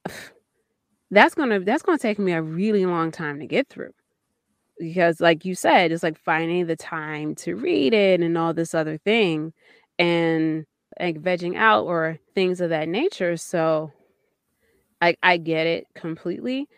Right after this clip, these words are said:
But, um, as I end this, because we have two minutes before we have to go, I will say that for you, I'm really recommending two books to you. And they are, besides the book that we're going to read, which I'm not recommending to you per se,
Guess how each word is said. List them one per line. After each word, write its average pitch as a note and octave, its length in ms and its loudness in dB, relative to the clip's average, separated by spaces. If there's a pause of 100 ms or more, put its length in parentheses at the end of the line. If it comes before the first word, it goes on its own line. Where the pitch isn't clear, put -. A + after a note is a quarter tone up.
(340)
But, F3 380 4 (160)
um, E3 420 -2
as F#3+ 300 0 (100)
I E3 580 -2 (240)
end F3+ 220 -2
this, E3 160 -6
because E3 380 -10
we E3 100 -6
have D#3 240 -8
two G#3 220 -10
minutes G#3+ 320 -8
before G3+ 260 -10
we G3 100 -6
have G3 180 -8
to G#3 100 -18
go, G3 340 -6 (320)
I F3 140 -2
will F3 180 -2
say E3+ 400 -4
that D#3+ 300 -4
for F#3 260 0
you, E3 720 0 (880)
I'm G#3+ 300 6
really G3+ 360 2
recommending F3 720 0
two D#3+ 180 -10
books E3+ 400 -6
to - 140 -12
you. - 220 -18 (920)
And E3 400 0
they E3 240 2
are, D#3 240 0
besides F3+ 380 -2
the F3 60 -8
book E3+ 180 -6
that E3 100 -4
we're D#3+ 160 -2
going E3 260 -4
to E3 160 -10
read, D#3 280 -4
which E3 180 -6
I'm D#3+ 240 0
not G3 240 4
recommending D#3+ 640 -4
to - 140 -10
you D#3+ 220 -2
per E3+ 200 -8
se, F3+ 720 6